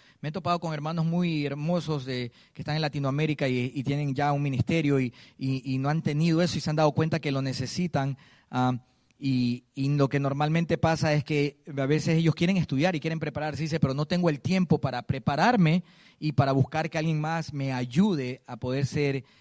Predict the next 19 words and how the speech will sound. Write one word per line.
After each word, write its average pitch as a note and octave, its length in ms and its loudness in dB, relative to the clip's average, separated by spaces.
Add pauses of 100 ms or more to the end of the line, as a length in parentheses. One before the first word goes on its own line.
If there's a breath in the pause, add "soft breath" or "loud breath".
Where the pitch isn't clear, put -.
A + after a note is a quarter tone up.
(120)
eh, A#2+ 280 -6
discipulado", C3 840 0
¿no? C#3 240 0 (420 soft breath)
Y C#3+ 120 -2
yo E3 160 10
lo F3 100 10
que D#3+ 160 2
le D3 140 4
digo E3+ 260 6
es E3 140 8
que, D3+ 320 0
es D3+ 100 0
que, D#3+ 340 -2 (140)
es - 140 -6
que E3+ 160 -4
s-, - 220 -4
no E3 140 4
tienes G3 260 8
opción. C#3+ 600 2